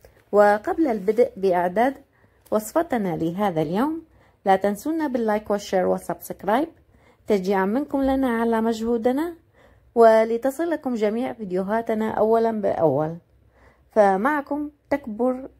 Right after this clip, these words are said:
أسرتنا. والآن أحبتي، هيا بنا مع بعض لنرى كيفية تحضير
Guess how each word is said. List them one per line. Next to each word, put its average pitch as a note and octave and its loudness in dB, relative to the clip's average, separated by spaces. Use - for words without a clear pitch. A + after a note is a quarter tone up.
أسرتنا. E3+ -2
والآن A#3 2
أحبتي، C4 -8
هيا D#4+ 2
بنا A3 -2
مع G3+ -2
بعض A#3+ -2
لنرى A#3 2
كيفية G#3 -4
تحضير G3+ -6